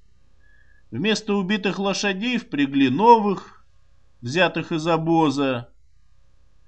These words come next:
Людей взять было неоткуда. Произошло внутреннее переформирование, которое наверняка не отвечало никаким предписаниям,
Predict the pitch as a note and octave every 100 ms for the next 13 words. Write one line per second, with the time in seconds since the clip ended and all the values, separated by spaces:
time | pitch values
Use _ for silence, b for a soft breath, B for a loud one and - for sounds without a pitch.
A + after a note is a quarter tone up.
0 | - - - - - F3 F#3 C4+ E3+ D3
1 | G3+ D#3+ C#3+ D#3+ C#3+ B2+ A#2 G2+ - G2
2 | F2+ F2 E2+ - - - - - - -
3 | - - - - C3 D#3 D3+ E3 - A3+
4 | A#3 D3+ E3 G3+ F#3+ F3+ E3+ E3 D3 D3+
5 | D3 E3 D#3 D3+ D#3 D#3 C3+ B2+ G#2 F#2+
6 | F#2 E2 A2 G#2+ E3 D3 C3 B2 A#2+ C3+
7 | C3+ D3 D3 G#3+ A3+ F3+ C#3+ C3+ C3+ C#3
8 | - F3 D#3+ D#3 E3 B3+ C#4 - G#3 G3
9 | F#3+ F#3+ E3 - C#3 B2+ - C3 B2 B2+
10 | A#2 G#2 F#2 F2+ E2+